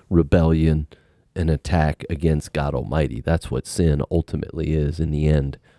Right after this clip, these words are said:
It's a direct frontal assault against the holy God of all the earth. It is, it is a direct attack against his holiness, against his character, his will. And, um,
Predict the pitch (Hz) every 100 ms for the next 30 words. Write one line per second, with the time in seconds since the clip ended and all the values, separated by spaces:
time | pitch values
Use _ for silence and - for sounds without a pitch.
0 | _ - - 78 - 82 76 87 87 -
1 | - - 85 - 85 - 82 - 85 80
2 | - 85 73 78 - 80 - - 82 80
3 | 73 - _ _ _ 104 82 80 80 -
4 | 80 76 76 76 - - - - - -
5 | 73 71 - - - _ _ - 85 76
6 | 82 85 80 82 - 80 - 80 69 -
7 | 76 78 76 - 85 78 - 90 95 95
8 | 95 90 - 80 78 78 - - _ -
9 | _ - 78 - 90 87 80 85 76 78
10 | - 80 78 73 - _ _ _ _ _
11 | - 85 78 76 78 78 73